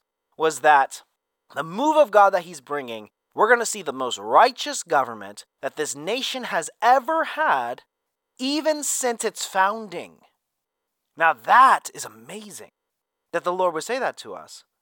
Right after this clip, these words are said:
But then he continued, "But if they do not unite, then you'll have to wait again another two years." So this was back in twenty twenty.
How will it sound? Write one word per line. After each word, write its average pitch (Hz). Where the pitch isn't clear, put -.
But 185
then 247
he 254
continued, 247
"But 214
if 214
they 214
do 247
not 311
unite, 143
then 190
you'll 196
have 196
to 202
wait 190
again 165
another 120
two 139
years." 117
So 117
this 135
was 127
back 139
in 131
twenty 226
twenty. 262